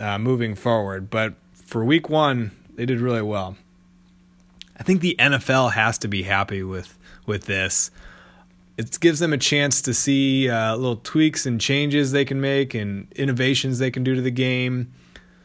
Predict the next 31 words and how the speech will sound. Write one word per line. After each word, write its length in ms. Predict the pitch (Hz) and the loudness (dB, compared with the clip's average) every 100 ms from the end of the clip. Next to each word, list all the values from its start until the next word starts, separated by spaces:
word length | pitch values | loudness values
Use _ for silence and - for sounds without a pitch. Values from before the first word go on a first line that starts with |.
| - - | -20 -6
So 140 | 120 | 0
this 200 | 139 131 | 0 0
is 100 | 127 | -2
a 160 | 107 113 - - | -4 -6 -16 -2
great 280 | 160 160 151 | 2 4 4
opportunity 500 | 139 123 135 135 123 | 2 0 0 0 0
for 120 | 117 | -2
them 180 | 123 117 | -2 -2
to 60 | |
see 380 | - 135 131 123 | -2 0 0 0
if, 220 | 113 - | -2 -6
if 160 | - 113 | -10 -4
these 200 | 127 117 | -4 -2
things 260 | 123 113 | -2 -2
work, 320 | 104 123 127 110 | -2 -2 -2 -4
and 340 | 104 98 - - - | -6 -8 -10 -20 -10
a 80 | 95 | -4
lot 220 | 98 151 | 0 2
of 60 | 131 | 0
them, 80 | 98 | -2
I 80 | 92 | -4
think, 280 | 113 101 | -6 -4
do 220 | 107 123 113 | -2 -2 -2
work, 320 | 127 110 104 | -2 -2 -2
a 60 | |
lot 160 | 107 110 | -2 -2
of 40 | |
these 200 | 110 107 | -2 -6
changes 480 | - 113 117 104 92 | -4 -4 -4 -6 -6
they've 180 | 95 92 | -6 -8
made. 360 | 95 92 95 | -12 -12 -14